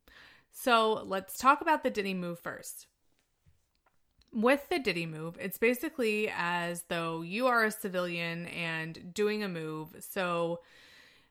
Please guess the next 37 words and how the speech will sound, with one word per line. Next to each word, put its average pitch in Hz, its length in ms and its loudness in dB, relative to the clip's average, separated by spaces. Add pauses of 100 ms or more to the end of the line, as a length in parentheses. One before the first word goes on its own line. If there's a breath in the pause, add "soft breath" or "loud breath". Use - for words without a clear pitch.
you 226 180 4
have 233 180 6
to 220 80 -8
do 208 120 0
everything 196 440 0
by 175 120 0
yourself. 165 600 -6
You 175 160 -4
have 170 240 -4
to 190 80 -8
get 175 140 -4
all 160 100 -4
the - 120 -16
supplies, 269 720 6
you 214 100 0
pack 170 320 0
all 165 120 -2
of 160 100 -6
your 165 120 -6
things 254 420 0
up, 220 360 4
you 190 100 -6
put 180 160 -2
it 165 80 -2
onto 156 320 -8
the 165 80 -10
truck, 233 500 6 (160)
you 165 180 -8
drive 220 440 2
the 226 100 -4
truck, 185 480 0
you 160 160 -6
unload 190 400 0
it, 196 120 -2
you 156 140 -8
unpack 175 560 -2
it. 170 300 -4